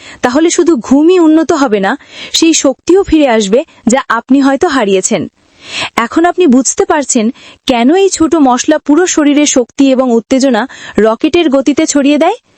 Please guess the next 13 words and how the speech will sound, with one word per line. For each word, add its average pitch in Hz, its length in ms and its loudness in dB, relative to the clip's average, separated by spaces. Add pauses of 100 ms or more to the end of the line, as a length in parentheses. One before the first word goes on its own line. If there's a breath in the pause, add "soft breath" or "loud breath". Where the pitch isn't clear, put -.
(440 loud breath)
ভাবুন, 269 440 0 (300 loud breath)
একজন 247 380 0
মানুষ 330 340 0
সারাদিন 285 420 0
কঠোর 294 400 -2
পরিশ্রম 294 500 0
করে, 220 280 0 (320 loud breath)
কিন্তু 277 220 2
রাতে 262 320 0
ক্লান্তি 262 580 0
ও - 160 0
দুর্বলতার 277 600 0
কারণে 254 440 -2